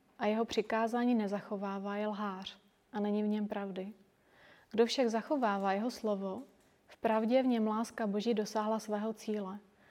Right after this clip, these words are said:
Podle toho poznáváme, že v něm jsme. Kdo říká, že v něm zůstává, musí žít tak, jak žil on.“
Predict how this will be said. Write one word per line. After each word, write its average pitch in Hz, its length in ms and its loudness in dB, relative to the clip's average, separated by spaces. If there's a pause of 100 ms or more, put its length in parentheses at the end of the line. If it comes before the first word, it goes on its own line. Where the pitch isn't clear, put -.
(160)
Podle 226 240 4
toho 247 220 2
poznáváme, 226 680 2
že 220 120 0
v 220 40 2
něm 220 200 2
jsme. 208 360 -6 (640)
Kdo 233 240 6
říká, 220 400 0
že 233 140 0
v 220 40 -2
něm 226 200 2
zůstává, 208 760 -2
musí 214 340 -2
žít 214 240 -2
tak, 214 260 -8
jak 202 140 -6
žil 202 260 -4
on.“ 185 300 -8